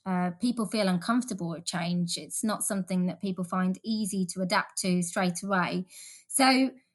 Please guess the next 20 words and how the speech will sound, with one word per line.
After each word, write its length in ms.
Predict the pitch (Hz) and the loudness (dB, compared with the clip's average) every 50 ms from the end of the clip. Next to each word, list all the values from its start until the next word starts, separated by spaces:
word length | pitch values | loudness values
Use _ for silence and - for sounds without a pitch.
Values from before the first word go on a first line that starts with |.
| _ - | _ 0
I 40 | |
think 280 | 240 311 302 269 269 - | 4 4 4 4 4 4
firstly, 380 | 302 294 302 294 294 - 262 233 | 6 6 6 6 4 2 2 4
going 340 | - 254 240 240 247 247 | 6 6 8 8 8 6
in 340 | 240 233 226 214 220 220 214 - | 6 6 6 6 6 4 4 2
with 200 | 233 220 208 - | 2 2 4 4
that 220 | 220 202 196 - - | 6 4 4 4 2
m-, 240 | 254 226 220 226 - _ _ _ - | 2 2 2 2 -2 _ _ _ 6
understanding 760 | 233 233 233 226 - - - 226 226 226 208 202 196 196 180 | 6 8 8 6 4 4 6 6 6 6 6 4 4 4 6
that 280 | 202 208 196 - - _ _ | 6 4 2 2 -2 _ _
you 260 | 240 214 226 233 233 220 | 0 2 4 6 6 8
are 180 | 220 214 214 | 8 8 8
going 280 | 202 226 220 214 208 185 | 6 6 4 4 4 2
to 360 | - 220 208 202 196 196 185 - _ _ _ | 2 2 4 4 4 2 0 -4 _ _ _
come 180 | - 254 240 226 | 2 4 6 6
across 320 | 208 214 - 240 214 - - | 6 4 4 4 4 4 4
an, 260 | 214 208 208 196 - - - | 2 2 2 -2 -4 -8 -8
uh, 120 | - - - | -6 -4 -2
resistance, 800 | 226 214 208 202 240 254 - - 180 170 170 175 - - - - - - - - - - _ - | 0 2 2 4 4 2 2 2 2 2 2 2 0 -2 -4 -4 -6 -12 -20 -20 -20 -8 _ 2
um, 340 | 214 202 202 196 202 202 | 4 6 6 6 4 2